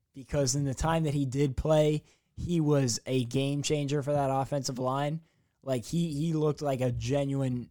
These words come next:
veteran on that line. He's been everything the Jets could have expected and more, but I don't think he's played enough games.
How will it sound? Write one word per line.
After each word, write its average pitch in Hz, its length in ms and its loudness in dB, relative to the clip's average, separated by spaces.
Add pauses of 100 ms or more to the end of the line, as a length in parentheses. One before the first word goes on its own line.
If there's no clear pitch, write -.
(120)
veteran 117 720 0
on 131 200 -2
that 120 180 -2
line. 120 480 -2 (220)
He's 139 240 0
been 135 140 2
everything 139 400 2
the 127 120 0
Jets 123 280 0
could 127 140 -2
have 123 80 -2
expected 123 460 -2
and 117 100 -2
more, 123 240 0
but 117 160 0
I 117 120 0
don't 131 180 0
think 131 200 -4
he's 131 200 -2
played 123 340 -4
enough 117 320 -2
games. 135 580 -4